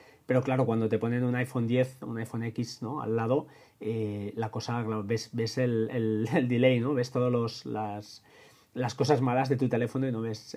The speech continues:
<laughs> solo ves las cosas buenas del, del otro. Pero bueno, al final, oye, si cumple su función, puedes instalar aplicaciones, eh, funcionará Shortcuts, que es lo más importante.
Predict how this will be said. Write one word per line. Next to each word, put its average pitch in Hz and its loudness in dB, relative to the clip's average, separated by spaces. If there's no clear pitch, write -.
<laughs> - -4
solo 127 2
ves 139 4
las 131 6
cosas 127 -4
buenas 120 0
del, 113 0
del 107 0
otro. 107 -10
Pero 190 10
bueno, 254 12
al 220 8
final, 175 10
oye, 117 6
si 135 -4
cumple 170 4
su 196 4
función, 147 6
puedes 131 6
instalar 131 0
aplicaciones, 135 -2
eh, 123 -8
funcionará 127 2
Shortcuts, 135 2
que 135 -2
es 113 0
lo 123 -2
más 120 -4
importante. 131 2